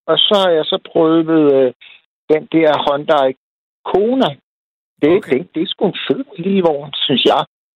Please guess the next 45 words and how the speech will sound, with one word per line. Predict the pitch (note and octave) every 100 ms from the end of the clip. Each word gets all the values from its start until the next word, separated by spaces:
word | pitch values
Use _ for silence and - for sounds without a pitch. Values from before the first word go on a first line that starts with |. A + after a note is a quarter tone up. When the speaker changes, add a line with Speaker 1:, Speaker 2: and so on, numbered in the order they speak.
| _ _
Speaker 1:
At | B2+ -
der | C3+
kører | D3 C3+ A#2+
mange | C#3+ G3+
af |
dem | F#3
som | - D#3+ - A2
taxa, | A#2 - F#3
så | C#3+
den | B2
må | A#2+
kunne | - A#2+ F#2
holde | C3 A#3+
til | D3 A#2
noget. | A2 B2 D#3+ _ -
Speaker 2:
Ja. | A2+ A#2+ C3+ -
Speaker 1:
Men | B2+
så | D3 D3+ - -
holder | C#3
den | B2
sgu | - D#3
ikke | -
til | E3
at | B2+
være | - -
taxa, | A#2+ - D#3+ D#3
vel? | E3 - _ - - _ _ _ _ _ _ _ _ _ D3
Øhm, | D3 C#3+ D3 C#3+ D3 A2+
så, | E3+ D#3 D3+ -
og | D3+ -
så | G3+
har | G3 F3
jeg |
så | D#3+ G3 -
prøvet | F3+ F3 E3+ D#3+ D3+
Jaguar | C3+ E3 C#3+ - G3+
E-Pace. | G3+ - G3+ G3+ G3 - - _ _ _ _ _ _ _ - _ _ _ _ -
Det | F#3
var, | F#3+ F3+ D#3+ D3 C#3
øh, | C3+ C#3
ude | C#3 D#3+
i | D#3
Speaker 2:
Jaguar, | C3 C3
Speaker 1:
Bagsværd. | C#3 - B3+
Speaker 2:
det | C#3+